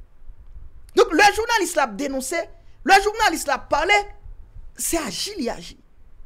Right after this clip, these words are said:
Paske pale se, se un vèb daksyon. Se aksyon poze.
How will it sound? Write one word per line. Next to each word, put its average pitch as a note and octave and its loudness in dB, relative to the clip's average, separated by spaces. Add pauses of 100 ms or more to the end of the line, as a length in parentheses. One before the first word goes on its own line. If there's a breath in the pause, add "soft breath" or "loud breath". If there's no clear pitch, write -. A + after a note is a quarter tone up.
(1400)
Paske E4 4 (800)
pale F4 6
se, C#4 4 (100)
se C4+ -2
un C#4 -4
vèb A3 -2
daksyon. D#4 -2 (720)
Se G#4 4
aksyon B4 2
poze. B3 -4